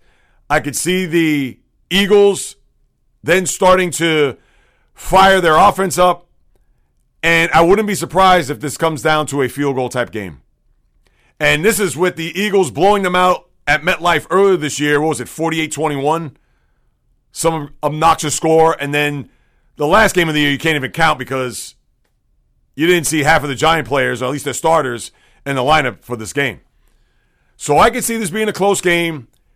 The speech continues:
These teams know each other. I'm gonna say Philadelphia twenty-six, Giants twenty-one.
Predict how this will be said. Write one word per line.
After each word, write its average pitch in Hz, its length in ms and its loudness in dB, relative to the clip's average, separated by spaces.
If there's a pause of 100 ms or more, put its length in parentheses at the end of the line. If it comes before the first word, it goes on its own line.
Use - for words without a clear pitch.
(140)
These 127 200 -8
teams 190 280 -2
know 180 200 2
each 156 140 -4
other. 143 420 0 (1200)
I'm 214 240 4
gonna 196 240 0
say 160 600 2 (1500)
Philadelphia 165 1040 2 (1040)
twenty-six, - 960 -2 (920)
Giants 156 420 0
twenty-one. 110 520 -6